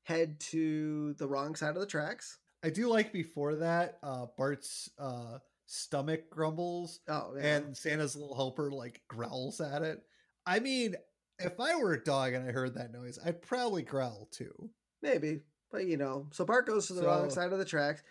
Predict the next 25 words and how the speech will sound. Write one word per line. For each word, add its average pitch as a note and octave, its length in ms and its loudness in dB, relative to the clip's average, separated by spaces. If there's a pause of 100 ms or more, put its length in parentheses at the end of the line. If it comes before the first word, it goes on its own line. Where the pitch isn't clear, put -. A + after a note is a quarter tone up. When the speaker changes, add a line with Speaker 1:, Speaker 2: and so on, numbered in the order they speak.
(140)
Speaker 1:
And F#3+ 160 6
there G#3+ 120 12
is B3+ 120 4
one G3 200 4
thing. E3+ 200 2
So D3 140 -4
on F3+ 180 0
his A#3 180 -2
excursion, E3 960 -4
Bart E3+ 300 0
walks E3 320 -2
through E3 200 -2
a - 20 2
large C#3+ 480 0
drain C3+ 260 -2
pipe G#3 320 -2 (340)
upon E3 280 0
Speaker 2:
Yes. D3+ 80 2
Speaker 1:
which, E3+ 260 -2 (100)
uh, C#3+ 260 2
Vandal F#3 440 0
has D3+ 260 0
painted D#3+ 420 -2
El C#3+ 160 0
Barto, C3 500 -6